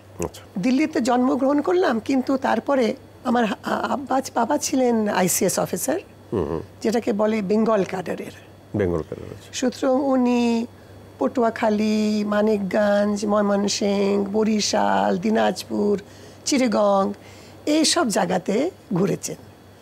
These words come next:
Speaker 2: আর আমি ওনার সঙ্গে সঙ্গে ওই সব
Speaker 1: কিন্তু আপনি
Speaker 2: জায়গাতে
Speaker 1: দিল্লিতে জন্ম হলো কী কারণে?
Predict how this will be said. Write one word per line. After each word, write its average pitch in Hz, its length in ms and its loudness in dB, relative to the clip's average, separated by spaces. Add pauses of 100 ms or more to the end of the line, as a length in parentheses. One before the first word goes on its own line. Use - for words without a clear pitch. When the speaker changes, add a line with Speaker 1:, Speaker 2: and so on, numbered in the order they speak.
(520)
Speaker 2:
আর 320 80 2
আমি 339 240 2
ওনার 320 240 2
সঙ্গে 269 300 0
সঙ্গে 240 320 -2
ওই 226 80 0
সব - 80 -4
Speaker 1:
কিন্তু 139 280 -2
আপনি 131 80 0
Speaker 2:
জায়গাতে 139 220 0
Speaker 1:
দিল্লিতে 165 400 0
জন্ম 123 280 2
হলো 123 140 2
কী 120 160 -2
কারণে? 208 460 2